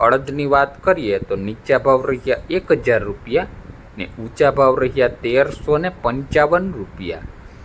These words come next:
ત્યારબાદ મિત્રો, આપણે જામનગરમાં સફેદ ચણાના ભાવ જોઈએ તો નીચા ભાવ રહ્યા અગિયારસો રૂપિયા ને ઊંચા ભાવ રહ્યા અઢારસો ને ત્રીસ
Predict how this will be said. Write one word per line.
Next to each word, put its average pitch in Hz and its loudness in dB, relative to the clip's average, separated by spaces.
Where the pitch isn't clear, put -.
ત્યારબાદ 113 2
મિત્રો, 160 0
આપણે 147 0
જામનગરમાં 135 2
સફેદ - 0
ચણાના 131 2
ભાવ 123 2
જોઈએ 139 0
તો 104 -4
નીચા 107 -2
ભાવ 127 4
રહ્યા 127 -4
અગિયારસો 160 0
રૂપિયા 123 -2
ને 95 -4
ઊંચા 123 2
ભાવ 135 4
રહ્યા 127 0
અઢારસો 127 2
ને 170 -4
ત્રીસ 135 -4